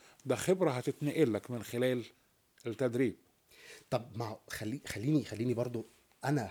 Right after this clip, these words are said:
Speaker 2: عايز أفهم نقطة وعايز أوصل النقطة دي للناس، لأن أنا برضو عايز أتأكد منها. ما هو ممكن أي كوتش يعمل ده، أو أي، يعني، أنا،
Speaker 1: يعمل إيه؟
Speaker 2: أنا ه-، هقول لحضرتك. ما أنا، ما
Speaker 1: طيب،
Speaker 2: عندي
Speaker 1: بص،
Speaker 2: مثلًا
Speaker 1: بص،
Speaker 2: مشكلة
Speaker 1: أنا
Speaker 2: في فريق المبيعات، ما أنا ممكن أجيب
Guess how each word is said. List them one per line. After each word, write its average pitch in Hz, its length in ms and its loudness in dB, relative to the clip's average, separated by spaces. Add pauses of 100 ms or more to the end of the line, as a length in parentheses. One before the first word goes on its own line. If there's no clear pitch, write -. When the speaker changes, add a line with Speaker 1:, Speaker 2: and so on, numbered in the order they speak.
Speaker 2:
عايز 113 260 0
أفهم 107 340 -4
نقطة 135 340 -4
وعايز 107 600 -2
أوصل 123 440 0
النقطة 117 360 -2
دي 127 140 -2
للناس، 101 400 -4
لأن 101 120 -4
أنا 113 100 -2
برضو 127 200 2
عايز 123 120 2
أتأكد 113 320 -4
منها. 95 200 -4 (1200)
ما 117 180 -4
هو 110 100 -4
ممكن 147 460 2
أي 151 200 2
كوتش - 360 0
يعمل 131 380 0
ده، 120 180 -2 (540)
أو 117 120 0 (140)
أي، 139 360 6
يعني، 139 280 8
أنا، 160 180 10
Speaker 1:
يعمل 143 160 8
إيه؟ 131 100 8
Speaker 2:
أنا 139 80 4 (120)
ه-، 120 280 -4
هقول 120 500 -2
لحضرتك. 104 680 -6 (460)
ما 120 240 0
أنا، 139 340 2
ما 123 260 -4
Speaker 1:
طيب، 123 140 8
Speaker 2:
عندي 147 180 8
Speaker 1:
بص، - 60 12
Speaker 2:
مثلًا 156 340 8
Speaker 1:
بص، 139 100 8
Speaker 2:
مشكلة 139 140 8
Speaker 1:
أنا 165 100 8
Speaker 2:
في - 80 2
فريق 160 240 4
المبيعات، 131 480 6
ما 127 80 2
أنا 127 80 2
ممكن 160 320 8
أجيب 139 360 4